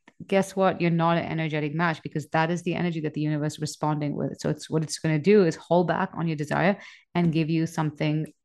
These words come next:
of the same frequency, of the same energy of what you feel about yourself. And the beautiful thing is that you can turn that around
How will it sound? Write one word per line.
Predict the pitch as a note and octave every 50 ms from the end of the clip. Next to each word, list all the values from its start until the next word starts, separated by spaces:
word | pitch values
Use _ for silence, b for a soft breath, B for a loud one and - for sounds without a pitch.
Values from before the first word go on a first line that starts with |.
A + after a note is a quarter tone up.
| _ _ -
of | D#3+ C#3+
the | D#3 D3+
same | - D3+ D3+ D3+
frequency, | C#3 - D3 C#3+ C#3+ - C#3+ C#3+ - - D3+ - -
of | D3 C#3+
the | D#3
same | D3+ - - D3+ D3 -
energy | - D3+ D3 C#3+ D3 D3 D3+ -
of | - D#3 C3 D3+
what | D3+ -
you | - D3+ D3
feel | C#3+ - - C#3+ C#3 C#3 C#3 _ -
about | E3 C#3+ C#3+ C#3+ -
yourself. | - D3+ D3 - - - - - -
And | - E3+
the | E3+ D#3+
beautiful | D3 E3+ G#3 C4+ D#4 D4+ - F3+
thing | E3 F3 E3 D3+ D3
is | D3 D3+ D#3
that | D3+ D#3
you | D3+
can | - F3+ E3+
turn | - - E3 E3+ F3+
that | E3 E3 E3+
around | E3+ D#3+ D#3 D#3 D3+